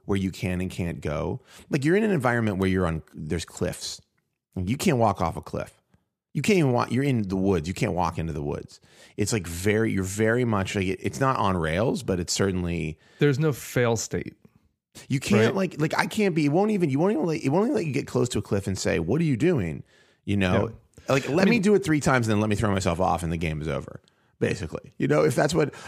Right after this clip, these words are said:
Speaker 1: I feel like it's like, it wants, it wants you to f-, have a sense of agency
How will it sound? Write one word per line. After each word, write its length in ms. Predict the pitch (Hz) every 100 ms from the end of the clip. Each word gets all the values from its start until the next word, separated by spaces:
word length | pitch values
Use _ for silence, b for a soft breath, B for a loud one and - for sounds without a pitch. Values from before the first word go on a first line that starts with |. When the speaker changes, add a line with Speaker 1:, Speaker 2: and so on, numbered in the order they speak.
| -
Speaker 1:
I 60 |
feel 140 | 143 190
like 140 | 190
it's 180 | 156 127
like, 160 | 143 -
it 140 | 131
wants, 300 | 120 135 135
it 100 | -
wants 320 | 117 123 147 190
you 40 |
to 60 | 139
f-, 160 | - -
have 180 | 110 95
a 60 |
sense 260 | - 90 90
of 80 | -
agency 640 | 85 82 107 - 147 143